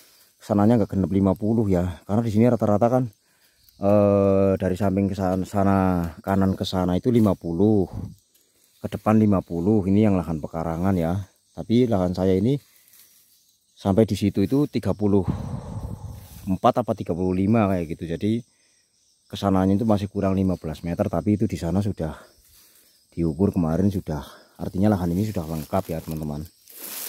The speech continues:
Bahkan sudah ada surat-suratnya seperti itu. Nah, kalau di Jawa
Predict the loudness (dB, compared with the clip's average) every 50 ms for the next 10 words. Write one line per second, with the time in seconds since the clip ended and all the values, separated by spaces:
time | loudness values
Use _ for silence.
0 | -10 -10 -10 -8 -6 -2 0 0 0 0 -2 -2 -4 -4 -6 -8 -8 -6 -8 -6
1 | -6 -6 -6 -6 -6 -6 -6 -6 -6 -6 -4 -6 -8 -10 -12 -18 -18 -14 -14 -14
2 | -14 -12 -12 -12 -10 -10 -12 -12 -14 -14 -16 -14 -12 -12 -10 -10 -10 -10 -12 -12
3 | -12 -14 -14 -16 -18 -20 -20 -20 -20 _ _ _ _ _ -12 -4 -2 -2 2 4
4 | 4 4 4 2 -2 0 2 2 4 4